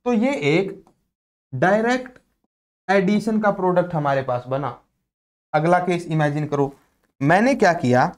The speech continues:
सेम मॉलिक्यूल की रिएक्शन मैंने कराई गिलमन रिएजेंट के साथ, सीएच थ्री टू सी यू एल आई के साथ।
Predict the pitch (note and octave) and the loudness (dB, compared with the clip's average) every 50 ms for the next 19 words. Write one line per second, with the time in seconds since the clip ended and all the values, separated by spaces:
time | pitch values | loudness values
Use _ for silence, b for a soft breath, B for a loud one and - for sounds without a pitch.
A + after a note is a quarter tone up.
0 | _ _ _ _ _ _ _ _ _ _ _ _ _ _ _ _ A3 A#3+ C4 C#4+ | _ _ _ _ _ _ _ _ _ _ _ _ _ _ _ _ -2 0 0 0
1 | C#4+ C4+ A#3+ A3 G#3+ G#3+ G#3+ G#3+ G#3+ A#3 A#3+ B3 A#3 A3+ B3 B3 A3 G3+ G3 F#3+ | -2 0 2 2 4 4 4 2 0 -2 -4 -6 -4 -4 -2 0 2 2 2 0
2 | F#3+ - - A3+ G#3+ G3 F3 E3 E3 D#3 - C3+ C3+ D#3 G3 A3+ F#3 E3+ G3 G3+ | 0 -2 0 2 2 2 2 0 -2 -4 -2 0 0 0 0 -2 -2 -2 -2 0
3 | G#3 G#3+ A3 A3 G#3 G3+ G#3 F#3+ F3 E3+ E3 D#3 D#3+ - C3 C3 - A2+ A#2+ - | 0 0 0 2 2 0 0 0 0 0 -2 -4 -6 -8 -8 -8 -8 -10 -10 -12
4 | _ _ F3 F3+ F#3 F#3+ F#3+ F#3+ - F3+ E3 F3+ F3 F3 E3 F3+ A3 B3 A3+ - | _ _ -4 -2 -2 -2 -4 -6 -6 -6 -6 -6 -6 -6 -6 -6 -6 -6 -8 -14
5 | - _ _ _ _ _ _ _ _ _ _ D#3+ E3 F3 F3+ G#3+ A3+ A3 D3+ C#3+ | -18 _ _ _ _ _ _ _ _ _ _ -4 -4 -2 -2 -2 -4 -2 -2 -2
6 | C#3+ C#3 C3+ C3 C3 B2+ B2 B2+ - - - | -2 -2 -4 -4 -6 -6 -8 -8 -10 -14 -16